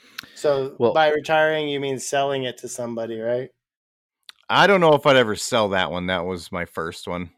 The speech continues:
Speaker 3: If I were gonna sell one of my grinders, so if I buy an Amer-, when I buy an Ameribraid, which will be soon,
Speaker 1: Mm-hmm.
Speaker 3: I don't need three grinders, so I don't know. I'd probably sell the shredder.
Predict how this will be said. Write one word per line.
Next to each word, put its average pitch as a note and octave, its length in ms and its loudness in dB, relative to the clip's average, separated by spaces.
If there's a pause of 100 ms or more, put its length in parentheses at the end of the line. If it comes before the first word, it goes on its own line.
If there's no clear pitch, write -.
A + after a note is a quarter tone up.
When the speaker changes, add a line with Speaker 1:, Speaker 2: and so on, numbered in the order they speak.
(120)
Speaker 3:
If - 140 -8
I A2 120 4
were A2+ 140 2
gonna A2 180 -2
sell G2 300 -2
one F#2 220 -4
of F2 100 -6
my F2 180 -6
grinders, E2 420 -10
so C#3+ 180 2
if C#3 120 0
I C#3 120 4
buy A2+ 280 2
an A2+ 100 0
Amer-, G#2 300 -2
when A2+ 440 0
I G2+ 140 0
buy F2+ 200 -4
an F2+ 100 -8
Ameribraid, D#2 520 -10
which D#2+ 140 -16
will F#2+ 80 -12
be E2+ 120 -16
soon, D#2+ 420 -16 (640)
Speaker 1:
Mm-hmm. A#2+ 320 -6 (640)
Speaker 3:
I F#2 60 -2
don't A2 160 -2
need G2 220 -8
three F2+ 280 -12
grinders, D2 680 -10
so D2 400 -8 (640)
I - 40 -8
don't D2+ 120 -8
know. D#2 100 -4
I'd E2 160 -4
probably F2+ 260 -4
sell D2 220 -6
the C#2 80 -12
shredder. C#2 460 -10